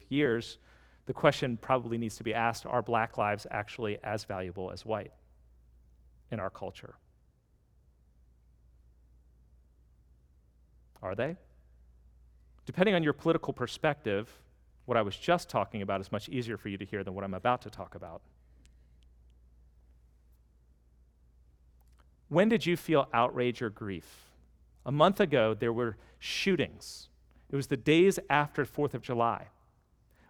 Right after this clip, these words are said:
At what point in that week did you feel outrage and grief? Was it on Tuesday, July the fifth, when Alton Sterling was shot by a policeman in Baton Rouge?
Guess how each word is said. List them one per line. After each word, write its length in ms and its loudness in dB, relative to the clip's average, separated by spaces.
At 160 6
what 320 4
point 380 0
in 140 2
that 220 2
week 240 -2
did 220 -6
you 100 2
feel 340 0
outrage 520 0
and 140 -6
grief? 520 -14
Was 180 4
it 80 4
on 180 6
Tuesday, 600 -4
July 320 8
the 80 -2
fifth, 380 -4
when 120 -2
Alton 460 0
Sterling 640 -4
was 120 -4
shot 360 0
by 120 6
a 40 2
policeman 480 -6
in 60 -6
Baton 300 -4
Rouge? 400 -8